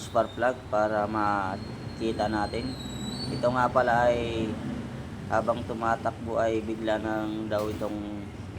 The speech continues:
namatay ang makina. Kaya pinahila na lang papunta sa atin dito. Itong tinatakbo niya, six thousand kilometers.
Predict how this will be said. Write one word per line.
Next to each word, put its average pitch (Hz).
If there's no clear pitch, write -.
namatay 113
ang 117
makina. 110
Kaya 101
pinahila 113
na 104
lang 104
papunta 104
sa 98
atin 101
dito. 101
Itong 117
tinatakbo 117
niya, 127
six -
thousand 110
kilometers. 110